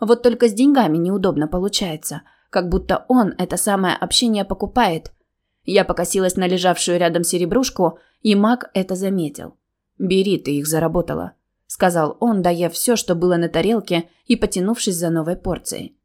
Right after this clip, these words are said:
«Мы на десять медяшек договаривались», напомнила я. «Ну, так я ж не думал, что будет скандал с клиентом. Это моя вина, не предусмотрел.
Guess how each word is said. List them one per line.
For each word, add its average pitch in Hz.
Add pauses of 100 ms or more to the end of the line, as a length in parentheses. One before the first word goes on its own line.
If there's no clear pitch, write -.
(520)
«Мы 220
на 226
десять 214
медяшек 196
договаривались», 156 (180)
напомнила 147
я. 160 (640)
«Ну, 160
так 151
я 156
ж -
не 165
думал, 175
что -
будет 147
скандал 180
с -
клиентом. 151 (300)
Это 190
моя 170
вина, 156
не 156
предусмотрел. 180